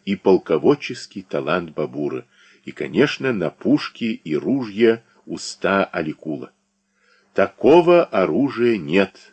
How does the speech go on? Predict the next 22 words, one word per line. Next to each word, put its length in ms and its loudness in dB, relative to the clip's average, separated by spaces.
у 100 -8
Ибрагима. 640 -8
Тахир, 560 2
теперь 320 -2
он 120 -4
был 180 0
постоянно 720 0
близок 640 -4
к 40 -18
бекской 560 -2
верхушке, 640 -6
знал, 440 2
что 300 2
пушками 640 -2
и 220 -6
ружьями 640 -4
Бабур 460 6
намеревался 720 4
отбить 360 -2
атаку 460 0
боевых 440 2
слонов, 580 0